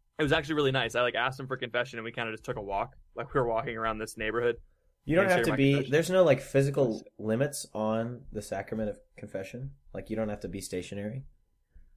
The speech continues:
Speaker 1: I don't think so.
Speaker 2: That's pretty cool.
Speaker 1: Yeah. And so I just, I know you can't, like, be on the phone. <laughs>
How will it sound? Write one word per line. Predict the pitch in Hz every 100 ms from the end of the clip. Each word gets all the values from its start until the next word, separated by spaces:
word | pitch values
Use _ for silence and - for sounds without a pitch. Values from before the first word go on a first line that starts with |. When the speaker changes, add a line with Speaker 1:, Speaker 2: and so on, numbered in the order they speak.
| _
Speaker 1:
I | -
don't | 123
think | 113
so. | 131 113 131 - -
Speaker 2:
That's | 139
pretty | - 80 69
cool. | - 82 87 _ _ _ _ _ _ _
Speaker 1:
Yeah. | - 139 _ _ _ _ _ _ _ _ _ -
And | 127 117
so | - 120
I | 113
just, | 131 - 123
I | 123
know | 123
you | 117
can't, | 123 117
like, | 107
be | 113 104
on | 101
the |
phone. | 95 101 101 101 - -
<laughs> | -